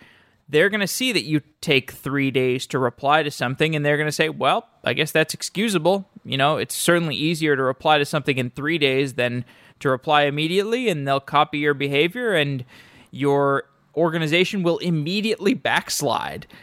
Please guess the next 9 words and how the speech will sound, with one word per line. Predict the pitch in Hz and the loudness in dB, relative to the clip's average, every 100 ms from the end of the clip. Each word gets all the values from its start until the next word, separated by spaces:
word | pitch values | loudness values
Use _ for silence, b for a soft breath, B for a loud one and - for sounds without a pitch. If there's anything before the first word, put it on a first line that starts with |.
| B 170 | B -4
Uh, | 156 175 | 0 0
so | 147 160 156 143 139 - - | 0 0 2 2 0 -4 -6
you | 147 | 0
gotta | 165 196 | 2 2
do | 185 | -2
that | 190 139 - | 2 2 2
stuff | 143 131 - - _ _ _ - - | -2 -2 -6 -20 _ _ _ -18 -6
responsively, | 160 - 233 240 - 117 76 123 | -4 2 2 2 -2 -4 -2 -2
and | 123 | -2